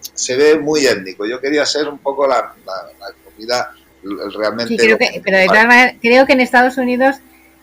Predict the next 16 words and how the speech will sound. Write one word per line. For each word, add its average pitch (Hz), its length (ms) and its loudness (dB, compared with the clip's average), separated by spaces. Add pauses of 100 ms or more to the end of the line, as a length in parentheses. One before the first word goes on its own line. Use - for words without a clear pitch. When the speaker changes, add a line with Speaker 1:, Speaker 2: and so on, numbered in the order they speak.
(100)
Speaker 2:
eh, 190 320 0
un, 226 200 0
eh, 240 400 2
un 240 400 0
restaurante 247 400 -2
español 240 460 -2
como 240 200 2
que 220 100 -2
lo 214 60 0
identifican 220 680 0
totalmente 262 580 -2
con, 220 600 -2 (600)
con 190 120 0
la 185 160 6
paella 220 520 4
y 269 100 -4